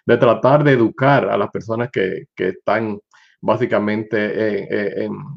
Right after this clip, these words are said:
metidas de lleno en este tipo de medios para que por lo menos tengan el criterio de entender,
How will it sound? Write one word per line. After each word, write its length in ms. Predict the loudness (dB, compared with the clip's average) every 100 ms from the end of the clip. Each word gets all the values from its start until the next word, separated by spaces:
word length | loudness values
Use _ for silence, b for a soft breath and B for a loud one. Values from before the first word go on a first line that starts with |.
| _
metidas 540 | -2 -2 2 2 4 2
de 100 | 4
lleno 260 | 2 2
en 100 | -2
este 180 | -6 -8
tipo 240 | -8 -6
de 80 | -4
medios 260 | -2 -2 -2
para 160 | -2
que 80 | -4
por 140 | -4 -2
lo 80 |
menos 300 | 0 0 -2 0
tengan 220 | 0 0
el 100 | -2
criterio 400 | -6 -2 0 2
de 60 |
entender, 640 | 0 -2 -4 0 0 0